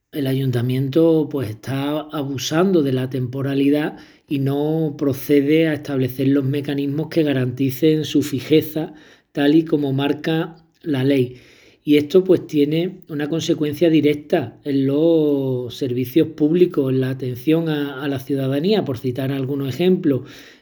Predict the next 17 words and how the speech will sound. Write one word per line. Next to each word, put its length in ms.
en 280
los 380
servicios 500
sociales 400
comunitarios 1000
de 400
la 140
zona 280
del 180
Polígono 440
Norte 520
se 140
acumula 560
una 220
lista 260
de 80
espera 500